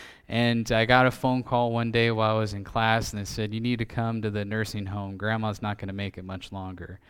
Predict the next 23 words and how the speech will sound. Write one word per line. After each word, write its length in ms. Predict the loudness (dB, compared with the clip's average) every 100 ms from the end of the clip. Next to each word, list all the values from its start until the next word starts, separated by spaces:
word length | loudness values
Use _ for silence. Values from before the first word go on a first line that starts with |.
| -20 -20 _ -6
And 140 | -4
so 220 | 0 2
I 140 | 4 4
went 200 | 2 0
up 100 | 0
to 100 | -2
the 100 | -4
professor, 760 | -4 -2 0 0 0 -2 -2 -4 -12 -20 -16 -4
and 160 | 0
I 120 | 0 0
said, 180 | -4
"You 80 | -4
know, 60 | -2
I 40 |
have 160 | -2 -4
to 80 | -6
leave. 160 | -6
My 120 | -6 -6
grandma's 400 | -4 -4 -6 -4
passing 420 | -4 -4 -6 -8
away." 460 | -4 -2 -2 -4
And 120 | -4 -6
then 300 | -6 -8